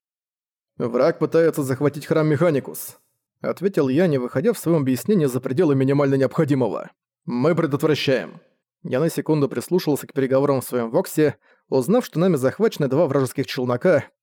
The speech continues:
и что атака Юлианны, похоже, переломила хребет вражескому наступлению. "Сейчас мы выигрываем это сражение".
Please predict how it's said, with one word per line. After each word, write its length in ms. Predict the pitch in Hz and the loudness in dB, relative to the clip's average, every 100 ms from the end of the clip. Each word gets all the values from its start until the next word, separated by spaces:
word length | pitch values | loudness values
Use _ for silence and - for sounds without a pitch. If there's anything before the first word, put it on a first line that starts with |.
| - | -8
и 80 | |
что 180 | 131 - | -4 0
атака 260 | 214 175 143 | 0 0 0
Юлианны, 440 | 135 143 220 151 | 2 4 2 2
похоже, 400 | 127 127 208 135 | 0 0 0 0
переломила 500 | - 135 131 202 147 | 0 0 2 2 2
хребет 320 | - 123 196 | 0 0 -2
вражескому 480 | 131 143 123 - 143 | 0 0 -2 0 0
наступлению. 720 | 135 - 151 139 123 76 - - _ _ _ _ _ | 0 -2 0 0 0 -4 -8 -16 _ _ _ _ _
"Сейчас 340 | - 131 139 | -6 -2 0
мы 160 | 147 135 | 2 2
выигрываем 460 | 135 143 156 190 | 2 2 2 2
это 100 | 156 | 0
сражение". 640 | 123 151 131 139 110 82 | 0 -2 2 0 -2 -8